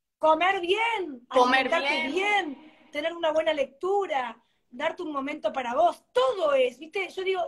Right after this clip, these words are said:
Speaker 1: es, es un mundo, es un universo,
Speaker 2: Sí.
Speaker 1: no es una cosa.
Speaker 2: Sí. Sí, es un universo,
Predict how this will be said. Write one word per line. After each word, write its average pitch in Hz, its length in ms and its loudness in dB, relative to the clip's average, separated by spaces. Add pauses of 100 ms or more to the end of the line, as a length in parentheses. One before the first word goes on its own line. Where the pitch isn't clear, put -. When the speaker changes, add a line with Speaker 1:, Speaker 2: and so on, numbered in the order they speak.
Speaker 1:
es, - 200 -16 (400)
es 466 200 -8
un 392 200 -2
mundo, 403 520 2
es 359 180 -2
un 403 80 -6
universo, 311 840 2
Speaker 2:
Sí. 226 60 -6
Speaker 1:
no 285 80 -4
es 381 180 -6 (120)
una 359 440 -2
cosa. 226 560 -12 (1200)
Speaker 2:
Sí. 190 140 -8 (1300)
Sí, 311 140 2
es 285 120 4
un 370 100 2
universo, 370 180 -2